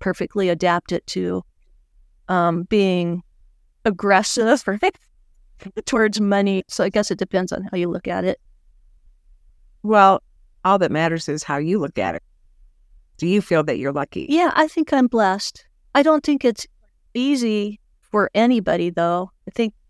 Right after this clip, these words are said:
Speaker 1: we all want a sense of wholeness, and that's one thing the collective conscious or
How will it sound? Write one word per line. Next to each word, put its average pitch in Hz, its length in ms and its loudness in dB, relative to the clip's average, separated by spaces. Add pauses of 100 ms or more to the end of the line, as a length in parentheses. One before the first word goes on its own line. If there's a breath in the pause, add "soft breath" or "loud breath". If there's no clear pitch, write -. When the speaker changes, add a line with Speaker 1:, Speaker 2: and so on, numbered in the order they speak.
(600)
Speaker 1:
we 240 140 2
all 226 220 4
want 208 180 2
a 175 60 -2
sense 196 380 -4
of 180 120 -2
wholeness, 190 800 -2 (140)
and 202 180 0
that's - 300 -4
one 202 160 0
thing 180 320 -2 (840)
the 202 140 2
collective 196 640 -2
conscious 196 640 -4
or 160 340 -4